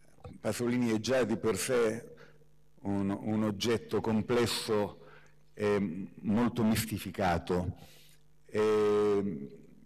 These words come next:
quindi, piuttosto che infliggervi la lettura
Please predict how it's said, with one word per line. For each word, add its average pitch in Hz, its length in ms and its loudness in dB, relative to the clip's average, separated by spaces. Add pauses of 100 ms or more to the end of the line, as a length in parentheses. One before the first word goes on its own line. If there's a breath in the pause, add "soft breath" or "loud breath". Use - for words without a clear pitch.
(120)
quindi, 110 320 0
piuttosto 127 540 -2
che 98 80 -2
infliggervi 104 800 0
la 95 120 2
lettura 95 1000 -2